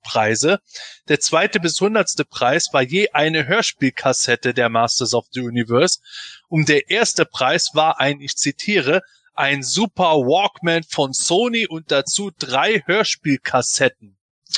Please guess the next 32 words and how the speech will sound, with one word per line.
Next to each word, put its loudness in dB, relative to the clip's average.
Was 0
ich 0
auch 2
interessant -2
finde, -4
weil 2
es -4
kamen 0
ja 2
am -2
Anfang -2
der 2
Serie -2
drei -2
Hörspielkassetten -2
raus. 0
Also 0
hat -2
man -4
zu -4
dem -4
damaligen 0
Zeitpunkt -2
wohl -2
die -6
komplette 0
Serie 0
schon -4
bekommen -4
zum -2
Super 2
Walkman. 0